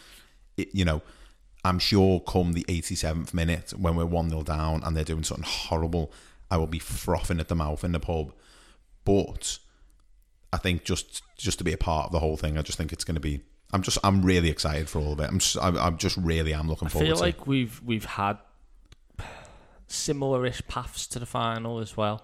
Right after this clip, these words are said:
Speaker 2: Like, I know they, theirs is probably slightly hard 'cause they played hard. They played Belgium and Spain, uh, and Austria. We played, um, U-, Ukraine, Germany, and Denmark. But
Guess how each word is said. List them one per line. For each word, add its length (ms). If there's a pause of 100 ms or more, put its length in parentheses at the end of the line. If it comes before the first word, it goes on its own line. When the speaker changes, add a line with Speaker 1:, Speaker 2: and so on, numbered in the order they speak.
(160)
Speaker 2:
Like, 320
I 60
know 200
they, 180
theirs 240
is 60
probably 220
slightly 300
hard 260
'cause 80
they 80
played 240 (100)
hard. 300
They 60
played 260
Belgium 380
and 160
Spain, 360 (580)
uh, 40
and 300
Austria. 500
We 100
played, 380
um, 600 (600)
U-, 220
Ukraine, 600
Germany, 720
and 140
Denmark. 640 (880)
But 240